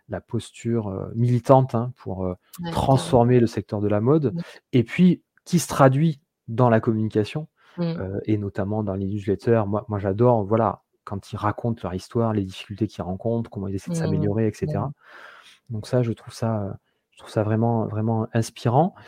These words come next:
Speaker 1: Mais c'est aussi possible parce que c'est une petite structure qui se,
Speaker 2: Ouais,
Speaker 1: qui
Speaker 2: mais
Speaker 1: se
Speaker 2: pourquoi elle est
Speaker 1: développe.
Speaker 2: petite ?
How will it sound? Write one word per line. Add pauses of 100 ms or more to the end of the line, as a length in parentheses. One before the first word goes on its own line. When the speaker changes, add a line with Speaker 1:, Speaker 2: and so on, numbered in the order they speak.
(1400)
Speaker 1:
Mais
c'est
aussi
possible
parce
que
c'est
une (220)
petite
structure (180)
qui
se,
Speaker 2:
Ouais, (340)
Speaker 1:
qui
Speaker 2:
mais
Speaker 1:
se
Speaker 2:
pourquoi
elle
est
Speaker 1:
développe.
Speaker 2:
petite ?